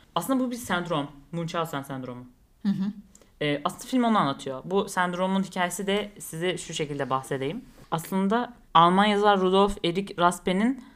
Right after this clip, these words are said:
Speaker 1: bir hikayesinde, kitabında geçen bir Alman asilzadenin, e, Baron Munchausen'in bir şeyi. Yani onun ismiyle ilk önce bir edebi uyarlamada ortaya çıkmış. Daha sonra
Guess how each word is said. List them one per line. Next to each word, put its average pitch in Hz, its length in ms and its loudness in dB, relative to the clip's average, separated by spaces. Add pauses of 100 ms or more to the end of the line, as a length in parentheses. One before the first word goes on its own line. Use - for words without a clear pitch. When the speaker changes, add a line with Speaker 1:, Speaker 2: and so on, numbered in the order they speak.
(240)
Speaker 1:
bir 180 200 -4 (600)
hikayesinde, 165 840 2 (140)
kitabında 160 380 -2
geçen 170 440 0
bir 226 200 4
Alman 165 400 4
asilzadenin, 147 760 -4 (400)
e, 143 300 -4
Baron 165 260 2
Munchausen'in 165 800 -4 (140)
bir 220 260 2
şeyi. 151 380 -4 (140)
Yani 151 340 2
onun 190 220 0
ismiyle 147 540 -2
ilk 147 120 -8
önce 143 240 -4
bir 147 100 -4
edebi 147 360 -4
uyarlamada 139 580 -2
ortaya 135 280 -8
çıkmış. 196 360 -12
Daha 147 180 2
sonra 151 560 -2